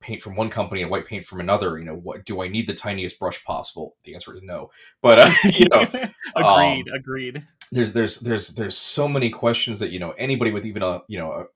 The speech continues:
Speaker 1: a, a year or two of experience takes for granted, but it, it's, it's so much when you're coming into it, especially these days when, you know,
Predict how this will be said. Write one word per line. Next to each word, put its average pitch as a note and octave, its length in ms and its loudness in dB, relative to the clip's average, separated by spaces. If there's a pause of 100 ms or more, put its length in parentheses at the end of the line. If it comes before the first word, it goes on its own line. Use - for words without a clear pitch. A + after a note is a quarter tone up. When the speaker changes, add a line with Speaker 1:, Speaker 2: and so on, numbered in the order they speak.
(200)
Speaker 1:
a, A2+ 40 -2
a A2+ 40 -4
year G2+ 240 -2
or A2+ 120 0
two G2+ 240 -6
of F2 100 -8
experience F2+ 560 -6
takes - 240 -10
for F#2 140 -12
granted, F2+ 520 -10
but D#2+ 120 -14
it, F2+ 100 -18
it's, F#2 200 -16
it's - 200 -6
so G2 240 -2
much F#2 220 -6
when F#2+ 80 -12
you're D#2 80 -14
coming E2 260 -14
into F2+ 240 -14
it, - 60 -12
especially - 280 -12
these F#2+ 180 -8
days F2+ 220 -6
when, F2+ 80 -14
you F2+ 80 -12
know, E2 200 -12